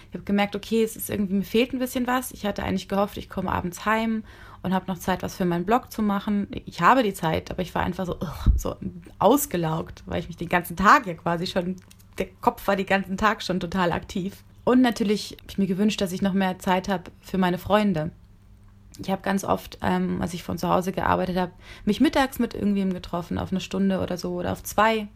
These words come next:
konnte mir das ja komplett selbst einteilen. Und das geht jetzt eben natürlich nicht mehr so. Aber jetzt nach diesen sechs Wochen habe ich mich langsam eingegroovt und auch gemerkt, wie ich so ein,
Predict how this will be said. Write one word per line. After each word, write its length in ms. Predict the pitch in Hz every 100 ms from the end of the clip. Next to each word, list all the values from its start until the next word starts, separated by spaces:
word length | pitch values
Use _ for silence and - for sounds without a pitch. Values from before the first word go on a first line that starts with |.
| -
konnte 280 | 196 185
mir 80 | 175
das 140 | 175 170
ja 140 | 185
komplett 320 | - 196 180
selbst 260 | - 175 -
einteilen. 460 | - 196 208 190 190 - - - - -
Und 120 | - 196
das 120 | 208
geht 120 | 233
jetzt 120 | 240
eben 160 | - 233
natürlich 360 | 240 240 247
nicht 240 | 285 294 233
mehr 160 | 165
so. 240 | 160 - - - - - - -
Aber 480 | 190 208 269 294 294 - - - -
jetzt 240 | 202 196 -
nach 120 | 202
diesen 260 | 202 190
sechs 280 | 185 190 -
Wochen 240 | 220 220 214
habe 140 | 202
ich 60 | 208
mich 120 | 190
langsam 380 | 185 196 185 180
eingegroovt 720 | - 214 226 226 233 247 214
und 60 |
auch 160 | 190 -
gemerkt, 460 | 196 196 196 - 185
wie 100 | 196
ich 100 | -
so 100 | 190
ein, 140 | 190